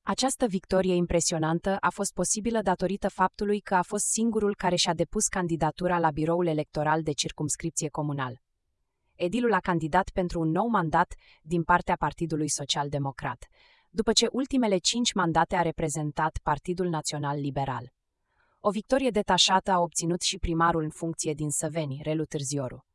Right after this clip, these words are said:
Cu un procent de optzeci și nouă virgulă șase la sută, Târzioru va fi la conducerea orașului încă patru ani. Singurul său contracandidat, liberalul Liviu Martiniuc,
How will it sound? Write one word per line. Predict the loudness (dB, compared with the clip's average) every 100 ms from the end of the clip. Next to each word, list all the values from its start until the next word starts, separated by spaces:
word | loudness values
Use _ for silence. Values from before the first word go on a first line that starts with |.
| _ _ _ _ _ _ _
Cu | 0
un | 0
procent | 2 0 2 0 2
de | 0
optzeci | 2 0 0 -2
și | 0
nouă | 0 0
virgulă | 2 -2 -2 -2
șase | 0 0 0 -2 -6
la | -6
sută, | -4 -4 -4 -8 -2
Târzioru | 0 0 2 2 2
va | 2
fi | 2
la | 2 2
conducerea | 2 0 0 0
orașului | 2 2 2 0 0 2
încă | -2 -2
patru | 0 0 2
ani. | 0 0 -10 _ _ _ _ _ _
Singurul | -4 0 0 2
său | 2 2
contracandidat, | 0 -2 -2 -4 -6 0 0 -2 -6
liberalul | -4 0 0 2
Liviu | 0 0 0 0
Martiniuc, | 0 -2 -4 -4 -4